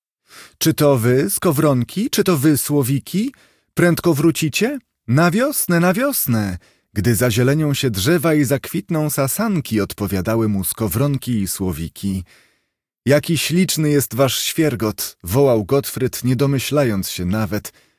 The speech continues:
że ptaki z nim rozmawiają. Ostatnie leciały zawsze żurawie, jęcząc i zawodząc, a jęk ich przejmował serce Gottfryda smutkiem i tęsknotą, bo wiedział, że teraz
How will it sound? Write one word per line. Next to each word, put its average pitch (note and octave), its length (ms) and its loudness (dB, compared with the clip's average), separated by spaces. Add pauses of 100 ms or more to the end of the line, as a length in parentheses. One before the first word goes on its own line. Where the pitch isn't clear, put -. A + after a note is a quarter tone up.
(160)
że F#2+ 220 0
ptaki C3+ 500 -2
z E2+ 100 -2
nim G#2+ 220 2
rozmawiają. E2+ 800 -4 (920)
Ostatnie B2 600 -2
leciały C3+ 440 0
zawsze C#3+ 400 0
żurawie, G2+ 680 -2 (400)
jęcząc B2+ 640 0
i C3 60 0
zawodząc, F#2+ 760 -2 (540)
a G2+ 80 0
jęk E3+ 280 0
ich F3 160 -2
przejmował B2+ 580 0
serce B2 360 -4
Gottfryda A2+ 540 -2
smutkiem C#3+ 500 -2
i C3+ 60 -2
tęsknotą, A2 800 -4 (580)
bo G#2+ 140 2
wiedział, A#2+ 380 2
że G2 160 -2
teraz B2 600 -2